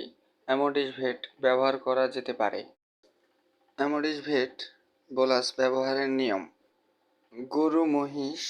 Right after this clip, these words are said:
ঘোড়ার জন্যে চল্লিশ থেকে পঞ্চাশ কেজি দৈহিক ওজনের জন্যে একটি বোলাস ব্যবহার করা যায়। পরপর পাঁচ থেকে সাত দিন খাওয়াতে হবে। জরায়ুতে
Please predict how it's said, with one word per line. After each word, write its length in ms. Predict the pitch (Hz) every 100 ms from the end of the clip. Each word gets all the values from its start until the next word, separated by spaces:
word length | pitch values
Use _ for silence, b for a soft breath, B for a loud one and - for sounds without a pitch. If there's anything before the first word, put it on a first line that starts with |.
| - 123
ঘোড়ার 360 | 120 135 143 143
জন্যে 340 | 127 135 131 123 180 _ _ _ _ _ _ _ _ -
চল্লিশ 300 | 143 147 147
থেকে 240 | - 131 135
পঞ্চাশ 400 | 135 139 143 139
কেজি 320 | - 139 131 123
দৈহিক 320 | 127 135 135 131
ওজনের 380 | 127 131 135 127
জন্যে 260 | 127 123 117 117
একটি 280 | 127 - 139 127
বোলাস 360 | 123 123 139 - - _ _ _
ব্যবহার 340 | 135 131 135 139
করা 240 | 139 127 120
যায়। 280 | 123 107 - _ b b b b b _ _ _ -
পরপর 420 | 147 143 - 139 131
পাঁচ 240 | 135 131 -
থেকে 180 | 131 131
সাত 260 | - 127 123 123
দিন 140 | 113 131 - _ _ _
খাওয়াতে 360 | 123 117 117 117
হবে। 300 | 110 - - - _ _ _ _ _ _
জরায়ুতে 840 | 135 131 139 147 156 160 160 -